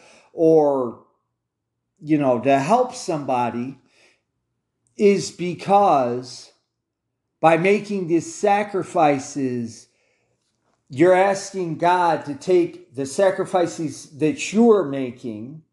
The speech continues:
and apply them to whoever the, the sacrifice is for.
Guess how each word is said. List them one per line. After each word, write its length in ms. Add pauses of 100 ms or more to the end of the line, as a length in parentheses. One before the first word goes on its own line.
(640)
and 200
apply 520
them 480
to 180
whoever 1000 (160)
the, 680 (480)
the 140
sacrifice 920
is 360
for. 760